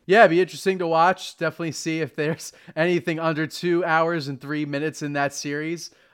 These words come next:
Uh, it's in Cleveland this time, not in Seattle, so it'll be fun to watch there. Uh, Cleveland's opening game, if I'm not mistaken. And so going to the Apple T V Plus thing,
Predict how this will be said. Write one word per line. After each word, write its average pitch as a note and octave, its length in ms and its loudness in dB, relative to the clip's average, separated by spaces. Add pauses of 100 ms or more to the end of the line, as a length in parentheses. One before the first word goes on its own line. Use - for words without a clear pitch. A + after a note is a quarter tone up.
Uh, C3 280 -2
it's B2+ 120 -10
in E3+ 120 -4
Cleveland D3+ 460 -4
this C#3+ 180 -8
time, C#3 340 -6
not C3 240 -4
in C3 180 -10
Seattle, C3 540 -4
so - 180 -8
it'll B2+ 80 -4
be B2+ 200 -8
fun C3 320 -6
to B2 80 -8
watch B2 340 -4
there. C3 340 -2 (300)
Uh, A2+ 160 -4
Cleveland's B2+ 500 -6
opening C3 400 -8
game, B2 300 -8
if A2 120 -14 (100)
I'm C#3 220 -10
not B2 200 -8
mistaken. B2+ 880 -12 (100)
And D#3+ 200 -2
so D#3 540 0 (140)
going G#3+ 280 -2
to - 100 -20
the G3+ 120 -2
Apple F#3+ 280 0
T G3 240 -8
V E3+ 160 -10
Plus - 400 -2
thing, A2+ 420 -10